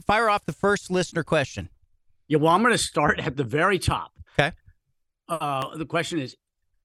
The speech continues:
Speaker 2: basically, who's in charge of the Pac twelve? Is George Kliavkoff in charge or the president's? How does that work? So I can, you want me to take this one?
Speaker 1: Yeah, go ahead. You start.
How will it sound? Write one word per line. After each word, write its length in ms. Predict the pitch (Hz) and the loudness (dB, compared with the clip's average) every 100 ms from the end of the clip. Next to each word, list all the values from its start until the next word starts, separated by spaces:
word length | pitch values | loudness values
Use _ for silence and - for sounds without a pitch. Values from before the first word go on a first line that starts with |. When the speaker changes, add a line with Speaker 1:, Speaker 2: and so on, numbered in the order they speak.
| _ - | _ 2
Speaker 2:
basically, 540 | 151 208 277 254 240 | 4 4 2 4 4
who's 320 | 175 208 220 | 4 2 2
in 140 | 196 180 | 0 -2
charge 580 | - 143 120 - - - | -2 -2 -2 -6 -16 -10
of 140 | 131 | -8
the 80 | 117 | -8
Pac 320 | - 120 113 | -2 -2 -2
twelve? 500 | - - 85 73 - - _ | -6 -6 -6 -8 -18 -20 _
Is 240 | - 120 - | -6 -4 0
George 300 | 151 165 160 | 4 4 4
Kliavkoff 420 | 196 170 185 175 | 2 4 2 2
in 160 | 202 170 | -4 -2
charge 560 | 185 175 175 165 - _ _ _ _ - | 0 2 2 0 -8 _ _ _ _ -14
or 60 | 110 | -14
the 100 | 98 | -6
president's? 640 | - 180 160 180 170 - | 2 2 4 2 2 0
How 220 | - 151 | 0 2
does 180 | 156 123 | 2 0
that 240 | 139 131 | 0 -2
work? 520 | 113 117 117 - - - _ _ _ _ _ | -4 -4 -4 -6 -12 -14 _ _ _ _ _
So 640 | - - 135 127 120 117 - _ _ _ _ - | -6 2 4 4 2 -2 -4 _ _ _ _ -2
I 160 | 139 | 0
can, 220 | 170 180 143 | 2 2 2
you 160 | 147 | 0
want 120 | 147 156 | 2 0
me 80 | |
to 40 | 143 | 0
take 220 | 165 151 | -2 -2
this 180 | 175 165 | -4 2
one? 100 | 196 | 4
Speaker 1:
Yeah, 120 | 196 | 4
go 140 | 190 | 2
ahead. 220 | 202 156 156 | 0 0 -2
You 60 | |
start. 300 | 175 170 110 | -4 -2 -4